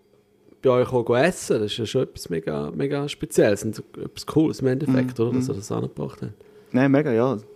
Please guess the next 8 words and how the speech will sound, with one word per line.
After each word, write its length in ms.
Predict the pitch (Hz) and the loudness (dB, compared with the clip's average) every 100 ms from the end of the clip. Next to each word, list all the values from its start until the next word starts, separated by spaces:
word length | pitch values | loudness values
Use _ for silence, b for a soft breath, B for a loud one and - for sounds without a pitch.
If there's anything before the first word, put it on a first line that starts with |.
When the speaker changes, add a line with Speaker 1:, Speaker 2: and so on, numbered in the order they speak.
| - | -10
Speaker 2:
Es 200 | 110 - | -8 -8
ist, 160 | - - | -8 -6
äh, 240 | 98 98 107 b b b b b b b b b b b b b _ | -4 -6 -10 b b b b b b b b b b b b b _
ja, 240 | 120 131 143 | 2 6 6
etwas 240 | - 127 | 4 0
Einzigartiges. 1120 | - 117 202 - - 226 190 - - 117 - - | 2 2 2 -2 -6 -2 -2 -2 -8 -10 -10 -4
Und 260 | 127 120 | -2 2
als, 360 | 123 127 127 | 4 4 2